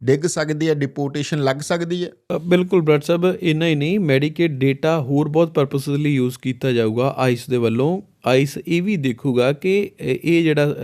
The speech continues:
Speaker 2: ਅ, ਪ੍ਰੋਗਰਾਮ ਹੈਗਾ ਕਈ ਸਟੇਟਾਂ ਦੇ ਵਿੱਚ ਜਿਹੜੇ, ਅ, ਪਿਓਰਲੀ ਇਲੀਗਲਸ ਹੈਗੇ ਉਹਨਾਂ ਦੇ ਵੱਲੋਂ ਯੂਜ਼ ਕੀਤਾ ਜਾਂਦਾ,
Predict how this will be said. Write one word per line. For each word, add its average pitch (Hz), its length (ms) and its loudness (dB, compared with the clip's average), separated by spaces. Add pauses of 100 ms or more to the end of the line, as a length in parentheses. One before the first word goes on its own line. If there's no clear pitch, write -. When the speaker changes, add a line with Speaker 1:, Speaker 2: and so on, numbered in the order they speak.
(180)
Speaker 2:
ਅ, - 20 2
ਪ੍ਰੋਗਰਾਮ 120 460 -2
ਹੈਗਾ 120 240 -2
ਕਈ 123 220 0
ਸਟੇਟਾਂ 127 360 -2
ਦੇ 123 120 0
ਵਿੱਚ 117 500 0
ਜਿਹੜੇ, 123 280 0
ਅ, 110 420 -4 (180)
ਪਿਓਰਲੀ 156 540 2
ਇਲੀਗਲਸ 143 520 2
ਹੈਗੇ 131 280 0
ਉਹਨਾਂ 143 180 2
ਦੇ 139 80 2
ਵੱਲੋਂ 123 240 0
ਯੂਜ਼ 113 240 -2
ਕੀਤਾ 131 300 -2
ਜਾਂਦਾ, 123 360 -2